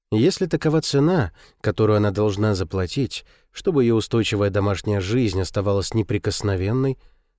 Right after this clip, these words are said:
то цена была не слишком велика. И часто просьбы, с которыми к ней обращался отец, являли собой интересные тактические и научные задачи,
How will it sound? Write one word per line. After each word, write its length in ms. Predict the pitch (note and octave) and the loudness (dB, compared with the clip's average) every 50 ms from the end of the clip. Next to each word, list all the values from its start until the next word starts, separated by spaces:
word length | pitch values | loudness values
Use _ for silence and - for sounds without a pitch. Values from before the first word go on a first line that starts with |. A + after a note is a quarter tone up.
| _ _ | _ _
то 120 | - F#3+ | -2 -2
цена 280 | F#3+ - G3 F#3+ G3 F#3 | 0 0 2 2 2 2
была 200 | F3 F3 F3 E3 | 2 4 4 4
не 100 | E3 E3 | 4 4
слишком 480 | D#3 - - E3+ D3 - - G#2+ G2 F#2+ | 2 0 -2 -4 -4 -2 -2 0 0 0
велика. 440 | F2+ G2 F#2+ F#2+ - - D2+ D2+ - - _ _ _ _ _ _ _ _ _ _ _ _ _ _ | 0 0 -2 -2 -4 -6 -10 -10 -12 -18 _ _ _ _ _ _ _ _ _ _ _ _ _ _
И 100 | - D#3+ | -4 -2
часто 340 | E3 - A#3+ A3+ - - E3+ | 0 0 0 0 0 0 0
просьбы, 400 | C#3 B2 D#3+ G3 F#3+ E3+ D#3+ D#3 | 0 2 2 2 2 2 0 -2
с 80 | - - | 0 0
которыми 420 | - B2+ - C3+ C3 B2+ B2 A#2+ | -2 -2 0 2 2 2 2 0
к 120 | - - - | 0 0 0
ней 160 | A2+ A2+ G#2+ | 0 2 2
обращался 680 | F#2 G2 G2 F#2 - A2+ A2 G#2+ - - - F#2 E2+ - - - - _ | 2 0 -2 -2 -2 -2 -2 -2 -4 -4 -6 -6 -6 -8 -12 -20 -10 _
отец, 600 | - G#2 F#2 - - - E3+ D3+ - - - - - - _ _ _ - | -4 -4 -4 -2 -2 -2 -2 -2 -2 -6 -14 -16 -20 -20 _ _ _ -2
являли 380 | B2+ C3+ D3+ F3+ A3 A3+ G3 | 0 2 2 2 2 2 0
собой 400 | F#3 - - C#3 C3+ C#3+ D3+ C#3+ | 0 -2 -2 0 2 2 2 2
интересные 580 | B2 A2 - A2+ G2+ G#2 G#2 - - C#3 C#3+ D#3 | 2 0 0 0 2 2 0 0 0 0 0 0
тактические 800 | - - G2+ - - - A2 - - - - - - D#3+ D#3+ D#3 - - _ _ _ | 0 -2 -4 -4 -4 -6 -4 -4 -4 -8 -6 -4 -2 -2 -2 -2 -6 -18 _ _ _
и 120 | - G3+ G3+ | -2 2 2
научные 520 | F#3 E3 D#3+ D3+ D3 - - D#3 E3 D#3+ | 4 4 4 4 2 0 0 2 2 2
задачи, 540 | C#3+ E3+ E3+ C#3 G#2+ F2 - - - C2+ | 2 0 0 0 -2 -2 -4 -6 -10 -10